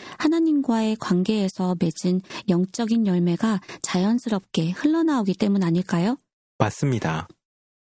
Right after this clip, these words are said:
Speaker 2: 누군가가 하나님과 아름다운 관계를 맺고 있으면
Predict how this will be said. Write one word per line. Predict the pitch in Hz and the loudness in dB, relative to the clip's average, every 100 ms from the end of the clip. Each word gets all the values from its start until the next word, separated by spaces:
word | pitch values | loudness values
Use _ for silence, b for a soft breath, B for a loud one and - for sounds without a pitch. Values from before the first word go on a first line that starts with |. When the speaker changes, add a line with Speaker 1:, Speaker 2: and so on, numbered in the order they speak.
| _ - | _ -2
Speaker 2:
누군가가 | 117 151 165 127 123 147 104 - _ _ _ - | 2 2 2 0 0 0 -4 -8 _ _ _ 0
하나님과 | 175 180 165 160 147 143 139 | 2 2 2 2 2 0 -2
아름다운 | 107 120 151 160 160 156 | -2 0 0 0 0 0
관계를 | 127 120 123 120 113 | 0 0 0 0 -2
맺고 | 85 - 117 | -2 0 -2
있으면 | 95 - - 71 69 | -2 -4 -4 -4 -6